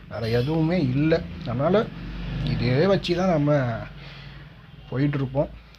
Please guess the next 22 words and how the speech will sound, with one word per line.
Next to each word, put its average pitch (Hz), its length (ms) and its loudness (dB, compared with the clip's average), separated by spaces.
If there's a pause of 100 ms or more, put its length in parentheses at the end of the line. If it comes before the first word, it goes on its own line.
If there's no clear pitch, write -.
(160)
சாலை 143 360 2
போக்குவரத்தோட 151 880 2
ரயில் 165 300 2
போக்குவரத்து 151 640 -2 (140)
பின்னுக்கு 190 400 2
போயிட்டுருக்கு. 147 520 0
சாலை 175 380 2
போக்குவரத்து 147 600 0
இப்போ 170 180 -2
எல்லாமே 147 260 2
ஃபோர் 156 280 2
வே 151 80 4
ரோட்ஸ், 143 400 0
இது 156 80 -4
எல்லாமே 143 380 0 (960)
டாப்ல 165 520 2
போயிட்டுருக்கு. 143 600 -2 (140)
நம்ம 170 480 2
அதே 147 340 2
வச்சு 147 320 -2
தான் 147 220 0
இருக்கோம். 151 400 -4